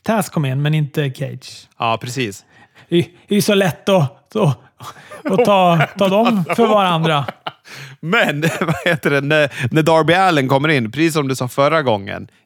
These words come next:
Speaker 2: jävlar, det är tryck i publiken då, fast det inte är någon folk där alls.
Speaker 1: Nej, fan, kan du fatta hur över han måste vara då?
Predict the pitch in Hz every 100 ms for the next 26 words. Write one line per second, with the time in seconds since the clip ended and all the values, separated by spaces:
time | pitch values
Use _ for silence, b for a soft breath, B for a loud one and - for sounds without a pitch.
0 | _ - 131 120 123 147 156 120 107 135
1 | 127 - 175 - - 160 165 190 202 -
2 | 143 143 139 113 - 170 - 143 127 151
3 | 160 160 143 - 156 139 135 131 - 123
4 | 98 - - b 170 165 165 180 170 170
5 | 190 - 226 233 175 156 156 147 143 151
6 | 143 185 151 117